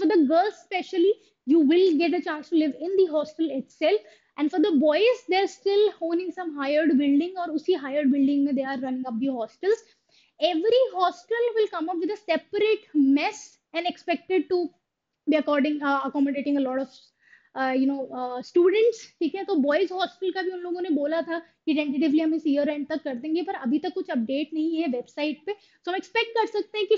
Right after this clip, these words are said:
शायद आने वाले बच्चों के लिए अब वो higher building से shift होके अपने खुद के hostels में जा सके। इसके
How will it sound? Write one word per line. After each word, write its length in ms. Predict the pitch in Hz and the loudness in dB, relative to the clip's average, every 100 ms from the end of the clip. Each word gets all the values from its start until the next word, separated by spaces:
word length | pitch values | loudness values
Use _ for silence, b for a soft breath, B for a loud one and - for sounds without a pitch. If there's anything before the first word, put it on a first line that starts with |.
| 427 | 0
शायद 420 | 349 320 381 247 - b b b | 0 0 0 0 -4 b b b
आने 220 | 302 330 | 0 2
वाले 200 | 370 349 | 2 2
बच्चों 380 | 339 339 - 349 | 2 0 2 0
के 200 | 277 339 | 2 4
लिए 380 | 330 320 330 370 370 - 302 | 6 6 4 2 -4 -4 0
अब 220 | 381 359 | 2 2
वो 80 | 370 277 | 0 0
higher 280 | 277 311 294 277 294 269 | -2 0 2 2 2 0
building 360 | 285 277 285 | 4 2 0
से 180 | 277 311 | -4 -8
shift 360 | - 392 - 311 | -4 -4 -4 -4
होके 340 | 320 320 320 320 b - | -4 -4 -6 -8 b -6
अपने 240 | 277 320 | -2 -2
खुद 200 | - 330 - | 0 0 0
के 60 | |
hostels 560 | 349 294 277 320 302 277 | 0 -2 -4 -2 -2 2
में 220 | 277 302 | 2 2
जा 140 | 285 277 | -2 -4
सके। 260 | 277 302 403 b b - | -8 -8 -8 b b -4
इसके 320 | 370 - 440 | -4 -2 0